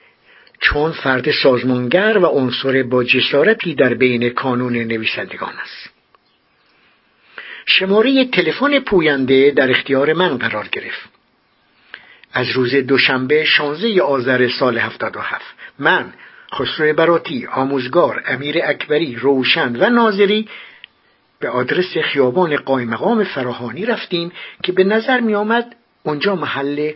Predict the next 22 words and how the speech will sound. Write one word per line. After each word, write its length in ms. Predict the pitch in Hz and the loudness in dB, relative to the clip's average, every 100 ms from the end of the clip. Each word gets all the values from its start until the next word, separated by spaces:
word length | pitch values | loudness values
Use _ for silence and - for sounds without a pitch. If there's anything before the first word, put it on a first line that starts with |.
| - | -6
کارش 440 | - 165 - - | -2 0 0 -6
باشد. 340 | - - - - _ _ _ _ _ _ _ - - - - - | -6 -6 -6 -10 _ _ _ _ _ _ _ -20 -20 -18 -20 -4
اون 200 | 233 247 | 2 2
روز 200 | 277 294 | 2 2
روی 260 | 247 269 262 | 2 2 4
آدرس 560 | 165 151 139 165 185 | 4 2 2 2 2
مستقر 560 | 151 139 - 143 165 156 | 0 -2 -2 -2 0 0
شده 300 | - 131 120 | 0 0 -4
بودیم، 300 | 117 113 110 - | -6 -8 -10 -10
اما 200 | 143 175 | -8 -8
خروج 520 | - 165 190 269 214 175 - | -8 0 2 2 2 0 0
سوژه 540 | 131 120 127 127 143 - _ _ _ _ _ - | -4 -2 0 0 -2 -10 _ _ _ _ _ -6
پوینده 560 | 131 117 107 113 139 - _ - _ _ _ _ - | -4 -2 -4 -8 -10 -12 _ -20 _ _ _ _ -6
از 180 | 131 143 | -4 -2
اون 120 | 147 | -4
آدرس 440 | - 151 185 214 - | -2 -2 0 0 0
رؤیت 600 | 139 135 123 131 170 - | 0 0 0 0 -2 -2
نشد. 480 | 127 123 - - - - - _ _ _ _ _ - | -4 -2 0 -2 -6 -18 -20 _ _ _ _ _ -12
روز 280 | - 226 254 | -4 -2 0
بعد 260 | 208 208 208 | 0 2 0
یک 220 | 196 - | 0 -2
تماس 320 | - 143 190 | -2 -2 0